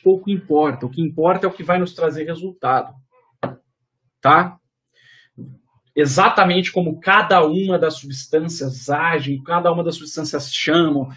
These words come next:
de onde vem cada uma das sub-, das substâncias, o que que acontece? <clears throat> É, isso daí é só,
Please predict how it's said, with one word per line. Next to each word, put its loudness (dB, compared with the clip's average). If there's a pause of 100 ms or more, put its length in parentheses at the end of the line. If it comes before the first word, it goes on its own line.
(220)
de 2
onde 4
vem 2
cada -2
uma 0
das 0
sub-, -16 (180)
das -4
substâncias, -2 (360)
o -12
que -10
que 2
acontece? -2 (300)
<clears throat> 2 (1200)
É, 0
isso -12
daí 6
é 6
só, 4